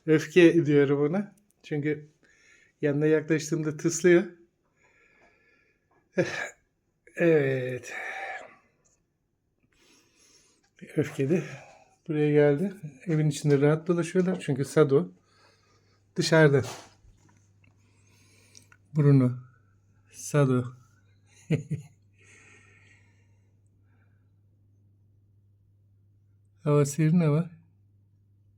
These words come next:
dışarıda oyun oynayabiliyorlar. İyi, gözleri görmeyen bir kediye göre çok iyi hareket ediyor.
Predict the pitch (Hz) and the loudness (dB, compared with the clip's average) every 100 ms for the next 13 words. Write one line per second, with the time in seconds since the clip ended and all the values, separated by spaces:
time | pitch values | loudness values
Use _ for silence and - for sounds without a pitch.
0 | _ _ _ _ _ _ _ _ _ _ | _ _ _ _ _ _ _ _ _ _
1 | _ _ - _ _ _ _ _ _ _ | _ _ -20 _ _ _ _ _ _ _
2 | _ _ _ _ _ _ _ _ 156 - | _ _ _ _ _ _ _ _ -6 0
3 | 147 143 156 147 147 147 143 143 139 135 | 2 4 4 2 2 2 4 4 4 0
4 | 135 131 120 117 - _ _ _ _ _ | -2 -2 -4 -8 -20 _ _ _ _ _
5 | _ _ _ _ _ - 180 208 160 151 | _ _ _ _ _ -6 -2 2 4 2
6 | 151 160 160 165 160 165 160 160 165 156 | 4 4 6 6 6 4 2 2 2 2
7 | 190 190 170 151 160 143 135 127 123 131 | 2 2 0 0 -2 0 0 0 0 -2
8 | 123 120 120 | -2 -2 -2